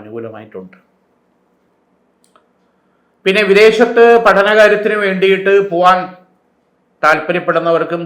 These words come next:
ശ്രമിക്കുന്നവർക്കും വളരെ അനുയോജ്യമായിട്ടുള്ള സമയം. കാനഡ ആയിരിക്കാം, യു കെ ആയിരിക്കാം, ഓസ്ട്രേലിയ ആയിരിക്കാം, എവിടെ ആയിരുന്നാലും അതിൽ മുന്നോട്ട് പോവുക, കാര്യങ്ങൾക്ക്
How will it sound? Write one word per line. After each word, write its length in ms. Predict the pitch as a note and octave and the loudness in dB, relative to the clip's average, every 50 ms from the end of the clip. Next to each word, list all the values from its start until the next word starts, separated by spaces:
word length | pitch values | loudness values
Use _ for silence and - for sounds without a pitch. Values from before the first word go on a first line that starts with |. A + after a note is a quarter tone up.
| - - | -10 -8
ശ്രമിക്കുന്നവർക്കും 760 | - D3 D#3 D3+ - E3+ D#3+ E3+ E3 D#3 - D3+ E3 F#3+ A3 B3 - - _ _ _ _ - | -8 -8 -8 -8 -10 -8 -6 -4 -4 -4 -4 -6 -8 -10 -12 -14 -16 -20 _ _ _ _ -12
വളരെ 320 | A#2 C#3 F3 G#3 A#3 A#3+ A#3+ G#3+ | -8 -6 -2 -2 0 0 0 -2
അനുയോജ്യമായിട്ടുള്ള 640 | F#3+ F3+ E3+ E3 D3+ D3 D#3 D3+ D3 C#3+ - C#3+ C3 - - | -2 -4 -6 -8 -8 -6 -6 -6 -6 -6 -6 -8 -10 -10 -12
സമയം. 300 | A2+ G#2 G#2 B2 - - _ _ _ _ _ _ _ _ _ _ _ _ _ _ _ _ _ _ _ _ _ _ _ | -18 -18 -18 -20 -20 -20 _ _ _ _ _ _ _ _ _ _ _ _ _ _ _ _ _ _ _ _ _ _ _
കാനഡ 280 | - A#2 B2+ B2+ C3+ C#3 C3+ C3+ | -6 -4 -4 -4 -2 -2 -2 -2
ആയിരിക്കാം, 360 | C3+ C#3 C3 B2 C#3+ C#3 C#3 C3+ C3 | -4 -4 -8 -8 -8 -8 -8 -8 -10
യു 80 | C3 B2+ B2+ - | -12 -14 -12 -10
കെ 80 | C#3+ C#3+ C3+ | -8 -8 -6
ആയിരിക്കാം, 320 | C3+ C3+ C#3 C3+ C#3 C3+ C3+ C3 C3 | -8 -8 -10 -12 -14 -14 -14 -16 -16
ഓസ്ട്രേലിയ 380 | C3 - - C#3+ C#3+ C3+ C3+ C3+ | -18 -14 -12 -10 -10 -8 -10 -10
ആയിരിക്കാം, 300 | C3+ C3 B2 D3 D#3 D3+ - _ _ _ _ _ _ _ _ _ _ _ _ _ _ _ _ _ _ _ _ _ _ _ _ _ _ _ _ - - B2 | -12 -12 -12 -14 -14 -14 -16 _ _ _ _ _ _ _ _ _ _ _ _ _ _ _ _ _ _ _ _ _ _ _ _ _ _ _ _ -12 -10 -8
എവിടെ 200 | B2+ D3 F#3 G#3 F3+ | -6 -2 0 2 2
ആയിരുന്നാലും 400 | D#3 D3+ D3 C#3 B2 A#2 - - - _ _ _ _ _ _ _ _ _ _ _ _ _ _ - A#2+ | 2 0 -2 -6 -8 -10 -12 -16 -20 _ _ _ _ _ _ _ _ _ _ _ _ _ _ -10 -8
അതിൽ 180 | B2 C3+ D#3 D#3+ D#3+ D#3+ D#3+ D#3+ D#3+ D#3 - - _ _ _ _ _ _ G2+ | -8 -6 -6 -6 -6 -6 -8 -10 -12 -14 -18 -20 _ _ _ _ _ _ -20
മുന്നോട്ട് 340 | A2+ B2 C#3+ D3 D#3 D3+ D3+ C#3+ C3 | -16 -12 -10 -10 -10 -10 -10 -12 -10
പോവുക, 200 | C#3+ D3 D3 C#3+ D3+ D3 D3 D3 - - | -8 -6 -4 -4 -4 -6 -8 -12 -12 -8
കാര്യങ്ങൾക്ക് 560 | C3 C3 C3+ C#3 C#3+ C#3 C#3 C3+ C3+ C3+ C3+ | -6 -4 -4 -4 -6 -8 -10 -10 -10 -12 -12